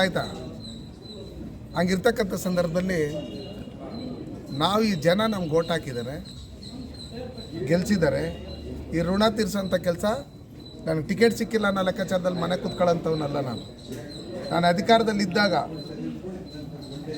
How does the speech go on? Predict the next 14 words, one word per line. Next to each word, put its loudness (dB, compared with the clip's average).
ಏನು 8
ಓಡಾಡ್ತಾ 4
ಇದ್ನೋ -6
ಅದಕ್ಕಿಂತ -2
ಹೆಚ್ಚಿಗೆ 4
ಇವತ್ತು 0
ಭಾರತೀಯ 6
ಜನತಾ 2
ಪಾರ್ಟಿಯಲ್ಲಿ 0
ನಮ್ಗೆ -4
ಜವಾಬ್ದಾರಿಗಳನ್ನು 2
ಕೊಟ್ಟಿರೋದ್ರಿಂದ -6
ನಾವು 4
ಪಕ್ಷ 0